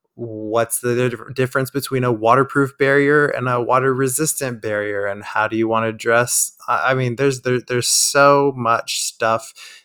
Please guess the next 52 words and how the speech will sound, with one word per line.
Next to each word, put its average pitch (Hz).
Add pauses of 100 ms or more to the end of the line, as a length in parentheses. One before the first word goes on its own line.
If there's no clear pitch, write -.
(120)
to 113
get 107
into 110
that 107
you 117
didn't 123
have 113
time 110
for 107
in 120
school 135 (420)
that, 113 (120)
like, 120 (240)
you 147
just 139
need 143
to 135
keep 139
working 123
on 113
your 107
education. 113 (180)
And, 110
and, 107 (260)
you 127
know, 107
and, 131
and 143
th-, 135
that's 135
a 117
common 131
complaint 120
that 110
many, 113 (400)
many 156 (120)
people 143
in 120
the 120
industry 156
have 107
is, 110
"Oh, 123
well, 117
we're 123
just, 120
we're 139
just 131
continue, 123
continuing 127
their 113
education," 113